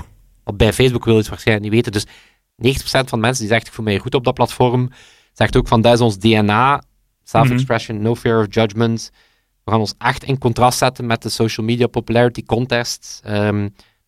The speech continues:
Speaker 1: je moet hier gewoon jezelf kunnen zijn, met vrienden, met familie." Ehm, en wat Evan Spiegel, want echt wel een heel sterke product, eh, C E O, is ook een knappe mens, vind ik wel interessant dat hij in die brief ook zegt,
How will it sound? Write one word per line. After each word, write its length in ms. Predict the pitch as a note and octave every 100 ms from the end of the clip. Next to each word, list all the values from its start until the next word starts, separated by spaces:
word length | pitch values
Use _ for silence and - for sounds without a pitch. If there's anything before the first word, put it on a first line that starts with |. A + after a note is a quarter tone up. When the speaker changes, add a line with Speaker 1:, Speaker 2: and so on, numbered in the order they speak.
| _ _
Speaker 1:
je 120 | -
moet 120 | A2
hier 100 | A2
gewoon 180 | G#2 G#2+
jezelf 340 | A2+ G#2+ A#2 -
kunnen 200 | A#2 G2+
zijn, 360 | G#2+ G#2+ G#2 -
met 160 | G#2
vrienden, 320 | G2 G#2+ G#2+ F#2+
met 140 | G2+
familie." 420 | G#2+ G#2+ C3+ D#3+ - - _ _
Ehm, 220 | A2 A#2 A#2 _
en 380 | - C#3 E3 -
wat 320 | A#2 A#2 - -
Evan 240 | A2+ G#2+
Spiegel, 440 | G#2+ - D3 D#3 C#3+
want 440 | A2+ G2+ - - -
echt 240 | A#2 -
wel 160 | B2+ A2+
een 60 |
heel 140 | G#2 A#2
sterke 340 | - A2+ - -
product, 600 | A#2+ A#2+ A#2+ - - _
eh, 160 | - G#2+
C 160 | -
E 160 | A#2+ A2+
O, 180 | B2+ - - _ _ _
is 60 | -
ook 160 | -
een 160 | A2 F#2+ -
knappe 320 | - A#2 A2+
mens, 400 | G#2 G#2 C#3 C3+ -
vind 200 | - G2+
ik 60 |
wel 180 | G#2+ A#2+
interessant 360 | B2+ - - A2
dat 140 | G#2+
hij 80 | G2
in 140 | -
die 100 | B2
brief 280 | A2 A2 -
ook 180 | - B2
zegt, 420 | A2 G#2+ - -